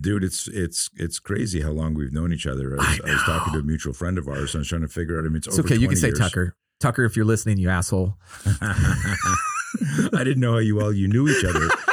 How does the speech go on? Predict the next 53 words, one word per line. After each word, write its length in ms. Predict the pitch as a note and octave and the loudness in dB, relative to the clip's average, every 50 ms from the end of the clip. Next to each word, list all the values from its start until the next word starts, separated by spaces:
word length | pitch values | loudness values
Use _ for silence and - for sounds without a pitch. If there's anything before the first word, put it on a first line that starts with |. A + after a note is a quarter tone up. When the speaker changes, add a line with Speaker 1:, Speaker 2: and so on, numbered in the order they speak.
| - - - | -2 0 -2
Speaker 1:
So 100 | - - | 0 0
I'm 80 | F#2 | 2
sitting 300 | - - B2 B2 B2+ A#2+ | 2 2 2 2 2 2
there 100 | G#2+ F#2+ | 2 2
and 80 | G2 F#2 | 2 2
going, 140 | G#2+ A2 A#2+ | 2 2 2
"No, 60 | B2+ | 2
I'm 160 | A#2+ A#2 G2+ | 2 4 4
here 100 | G2+ G#2+ | 4 4
to 80 | G2+ F#2+ | 2 2
see, 300 | - - G2+ G#2 G2+ F#2+ E2+ G2+ G#2+ A2 G2+ | 0 0 0 0 0 0 0 0 0 2 2
uh, 100 | F2+ F#2 F2+ D2+ - | 2 0 -2 0 0
Jeff 180 | A2 G2 - | -2 -2 0
Gonzalez." 300 | - G#2 F#2+ B2 A#2 G2 | -2 -2 0 0 -2 -2
"So 80 | - B2+ | -2 -2
I'm 160 | - - C#3 | 0 0 0
good 160 | C3+ E3 D#3+ | 0 0 0
friends 200 | - D#3 E3 D#3 B2+ | 0 0 0 2 0
with 80 | G2+ | 2
Jeff. 280 | E2+ A2+ G2 E2+ D#2 - F#4+ - - - - - - - G4+ - - G#4 F#4 - - _ - - _ _ | 2 0 0 0 2 2 2 2 4 0 0 0 0 -2 -4 -2 0 -2 -2 -2 -2 _ -10 -10 _ _
I 100 | - B2 | -2 -2
took 180 | G2+ - D3 C3 | 0 0 0 0
his 100 | C#3+ B2 | 0 -2
shooting 300 | - D3 D#3+ D3+ C#3+ C3 | 0 0 2 2 2 2
course. 320 | - G2 F#2+ E2+ D2+ - G2 | 2 2 2 0 0 0 -2
I, 100 | G#2 G#2 | -2 0
I 280 | - G#4 G#4 G4 E4+ | 2 4 6 6 6
roll 200 | - - C3+ - | 4 4 2 2
with 140 | C3 - G#2 | 2 2 2
him." 140 | G#2 F2 D2+ - - C4 | 0 2 2 0 2 2
Speaker 2:
Yeah, 160 | F#4+ D#4+ A#3+ F4+ | 2 4 4 4
yeah. 200 | G4+ C4 F4 G#3 - - _ _ | 2 2 0 -2 -4 -8 _ _
Speaker 1:
I 40 | - | -4
was 180 | E2 D#2+ D#2 D#2+ | -2 -2 -2 -2
like, 160 | C2+ C#2+ - | -4 -6 -6
so 320 | - - D2 C#2 - - - - | -6 -6 -6 -6 -6 -6 -2 -2
it 80 | - | -2
was, 180 | - - - - | -2 -2 -6 -8
it 80 | - | -8
was 100 | G1+ - | -8 -8
pretty 220 | - _ - - - | -10 _ -10 -10 -10
funny. 260 | - - - B1+ C2+ - | -8 -8 -8 -8 -6 -2
Speaker 2:
Yeah, 260 | - C3+ B2+ B2 A#2+ | 0 2 4 4 4
yeah. 240 | A#2+ A#2+ A#2+ A#2 A#2 | 4 4 4 4 2
Small 360 | A#2 - - - A#2+ A2+ A2 | 0 -2 -2 0 2 2 2
world. 280 | G#2+ A2 A2 A2 A2+ B2 | 2 2 2 2 0 0
Very 180 | B2+ C3 B2+ A#2+ | 2 2 2 2
Speaker 1:
Yeah. 100 | B2 - | 2 2
Speaker 2:
small 160 | B2 A#2+ A2 | 0 0 0
world. 140 | G#2+ G2+ A#2 | 0 0 2
Love 180 | A2+ A#2+ A#2 - | 2 2 2 2
Tucker. 340 | - A2 G2 - G#2+ G2 - - - - - - - - _ _ | 0 -2 -2 -2 -4 -6 -6 -8 -12 -18 -20 -20 -20 -20 _ _
Um, 460 | C3+ C#3+ D3 C#3+ C#3 C3 A#2+ A#2 B2+ | -2 0 0 2 0 0 -2 -4 -4